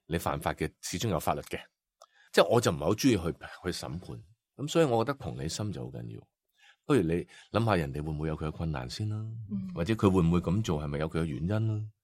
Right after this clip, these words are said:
Speaker 1: 又或者佢可能有一啲嘅經歷，佢先會變成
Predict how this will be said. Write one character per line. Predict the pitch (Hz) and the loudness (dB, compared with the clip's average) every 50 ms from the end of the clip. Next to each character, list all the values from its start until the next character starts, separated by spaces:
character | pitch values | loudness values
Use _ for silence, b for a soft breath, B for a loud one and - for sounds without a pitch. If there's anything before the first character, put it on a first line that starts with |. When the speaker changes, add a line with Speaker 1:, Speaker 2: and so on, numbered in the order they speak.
| _ _ b b b b b b | _ _ b b b b b b
Speaker 1:
又 | 95 | 6
或 | 95 90 | 6 6
者 | 87 107 113 131 131 b b b b b b b | 8 6 4 4 4 b b b b b b b
佢 | - 113 101 | 4 4 6
可 | 127 | 6
能 | 135 107 | 6 6
有 | 80 80 101 | 6 4 4
一 | |
啲 | 120 127 113 | 6 6 4
嘅 | |
經 | 98 - 127 123 123 113 | 6 4 2 4 4 4
歷， | 92 - | 2 2
佢 | - - 98 | 0 0 -2
先 | 92 - 131 123 | -2 0 0 0
會 | 104 95 87 | 2 2 2
變 | - 98 90 | 2 2 0
成 | 85 - | 2 0